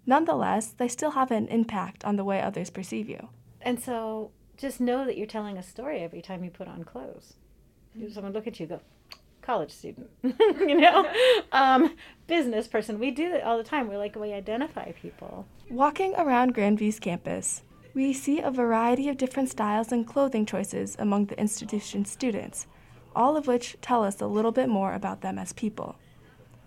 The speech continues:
Speaker 1: While some students opt to wear skirts, sweaters, polo shirts, or nice jeans,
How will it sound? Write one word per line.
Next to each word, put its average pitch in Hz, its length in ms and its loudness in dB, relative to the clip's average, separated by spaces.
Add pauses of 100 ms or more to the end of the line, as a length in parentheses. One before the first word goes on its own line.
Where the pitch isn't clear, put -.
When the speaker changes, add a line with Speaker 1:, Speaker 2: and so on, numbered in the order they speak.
(120)
Speaker 1:
While 220 300 2
some 285 260 4
students 330 420 -2
opt 214 220 -2
to 247 80 -2
wear 247 140 0
skirts, - 800 -4
sweaters, 202 760 0 (140)
polo 226 300 4
shirts, 214 400 -2
or 202 160 0
nice 202 300 0
jeans, 254 580 -2